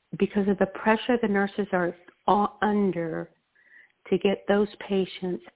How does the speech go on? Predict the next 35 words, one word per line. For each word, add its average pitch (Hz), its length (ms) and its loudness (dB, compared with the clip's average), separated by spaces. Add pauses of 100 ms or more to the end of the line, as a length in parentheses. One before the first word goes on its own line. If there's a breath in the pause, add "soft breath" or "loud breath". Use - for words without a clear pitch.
(140)
out 190 240 2
of 190 100 0
the 196 100 4
hospital. - 840 -4 (1300)
Let, 214 260 -4
let 202 120 0
me 214 200 2 (100)
take, 208 240 0
uh, 175 100 -4 (180)
just 220 220 0
as 220 160 2
a - 200 -4
sidebar, 175 560 2 (1500 soft breath)
hospitals 190 760 -2 (840)
do 202 120 -6
not 208 320 -2
like 190 240 -2 (100)
having 185 340 -8
deaths 175 340 -6 (320)
on 185 180 2
their 180 180 0
record, 170 520 -4 (440)
you 180 60 -2
know, 175 160 0 (920)
right? 175 260 2
'Cause - 140 -16
that's 190 200 0
kind 185 140 2
of 175 80 2
a 170 100 -2
bad 175 280 -2
mark 175 260 -2
against 170 360 -4
a 170 60 0
hospital. 165 720 -6